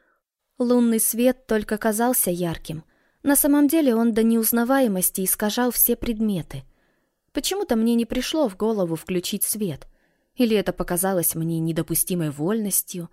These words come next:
преступлением против волшебной власти лунной ночи. Вместо этого, как и во сне, я подошла к стене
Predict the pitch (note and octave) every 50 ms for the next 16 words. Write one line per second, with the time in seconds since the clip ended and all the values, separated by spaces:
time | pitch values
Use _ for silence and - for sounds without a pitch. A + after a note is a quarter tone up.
0 | _ _ _ _ - - G#3+ - - - F3+ - - D#3 E3+ G3+ A#3 A#3+ A#3 A3
1 | G#3+ G#3 G3 - G3 F#3+ - F#3 E3+ E3 F3 E3+ E3 E3 - - A#3 A#3 A3+ A3+
2 | G#3+ G#3+ G3+ - F3 F3 F3+ F3+ - - - F3+ E3 E3 F3 F3 F3 F3 F3 F3
3 | F3+ F#3 F#3+ F#3 D#3+ C3+ - - - C3+ C3 _ _ _ _ _ _ _ _ _
4 | _ _ _ _ _ _ _ _ _ _ _ - B3 B3 C4+ C4+ B3+ - - C4+
5 | D4 D4+ D4 A#3 G3 F#3+ F3+ - G3+ - G3 F3+ F#3+ F#3 - - - A#3+ B3 B3+
6 | B3+ _ _ _ _ _ _ _ _ _ _ - - B3+ C4+ C#4+ C#4 - G3+ F#3+
7 | F3+ - - G#3+ G#3 G3+ - - - - - F#3 F#3+ G#3 A#3 B3+ C4